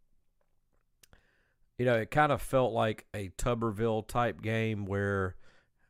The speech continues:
I mean, obviously Tuberville was the last coach we had that won down there, but it just, it sort of, the way it was kind of out of hand, and then they kind of,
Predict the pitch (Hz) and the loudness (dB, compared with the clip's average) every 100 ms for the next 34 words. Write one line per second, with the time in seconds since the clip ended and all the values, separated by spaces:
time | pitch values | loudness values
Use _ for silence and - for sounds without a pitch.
0 | - 90 87 90 87 - 87 113 104 98 | -14 -10 -8 -6 -8 -8 -4 -2 -2 -4
1 | 95 95 98 101 101 - 107 - 87 117 | -6 -4 -4 -4 -4 -4 -4 -4 -2 0
2 | 120 92 67 170 101 78 71 98 - - | 0 -2 -2 -2 -2 -4 -6 -10 -10 -20
3 | - _ - 113 104 135 127 - - 110 | -20 _ -2 -2 0 -4 -4 -10 -10 -10
4 | - - 156 151 127 101 - - _ _ | -8 0 2 4 2 0 -8 -12 _ _
5 | _ _ _ _ _ _ _ _ _ _ | _ _ _ _ _ _ _ _ _ _
6 | _ _ _ _ _ _ _ 117 120 143 | _ _ _ _ _ _ _ -4 4 6
7 | 139 120 - 131 117 101 95 _ _ - | 6 0 -2 2 2 0 -4 _ _ 2
8 | 131 131 117 123 123 120 117 107 - 104 | 4 4 2 2 2 2 2 -2 -4 -4
9 | 104 98 87 123 139 - 127 117 110 92 | -2 -4 0 2 2 0 0 2 -2 -6